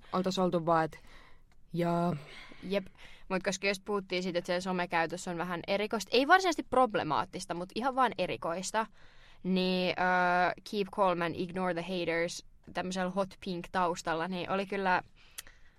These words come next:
Speaker 2: Joo.
Speaker 1: Mut toi oli ihan iconic, toi oli ihan
Speaker 2: Jep.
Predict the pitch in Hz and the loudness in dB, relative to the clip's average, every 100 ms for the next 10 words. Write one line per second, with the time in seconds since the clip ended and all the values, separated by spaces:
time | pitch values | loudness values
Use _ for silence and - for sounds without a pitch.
0 | - - - - 170 220 294 285 262 233 | -20 -20 -16 -10 -6 -4 -2 0 2 4
1 | 214 196 180 165 151 233 294 320 262 247 | 4 2 0 2 4 6 6 6 6 6
2 | 214 196 165 131 - - 202 226 220 202 | 4 2 0 -2 -8 -6 0 2 2 2
3 | 190 160 151 - - - - - 208 196 | 2 2 -4 -16 -20 -20 -20 -18 -12 -6
4 | 202 | -6